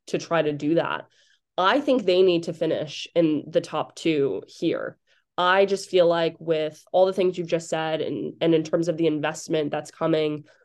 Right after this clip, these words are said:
with hosting the Euros and really having people behind you, I think that it's important for the trajectory of this team, of this federation, that they finish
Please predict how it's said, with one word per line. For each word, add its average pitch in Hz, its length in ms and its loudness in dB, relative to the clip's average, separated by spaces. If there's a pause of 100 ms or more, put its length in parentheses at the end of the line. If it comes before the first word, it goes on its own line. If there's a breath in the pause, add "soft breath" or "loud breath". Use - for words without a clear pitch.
with 165 420 2 (120)
hosting 165 420 0
the 156 160 0
Euros 156 680 4 (420)
and 175 200 2
really 208 460 4 (400)
having 165 600 0 (100)
people 165 400 2
behind 160 500 -4
you, 330 380 0 (100)
I 170 240 2
think 185 260 -2
that 170 140 0
it's 165 180 -4
important 156 600 -4
for 156 500 0 (280)
the 180 80 2
trajectory 165 720 0
of 151 260 -2
this 156 260 0
team, 156 540 -2
of 156 180 -4
this 151 140 -6
federation, 151 800 -4
that 139 160 -6
they 156 120 -2
finish 151 680 -4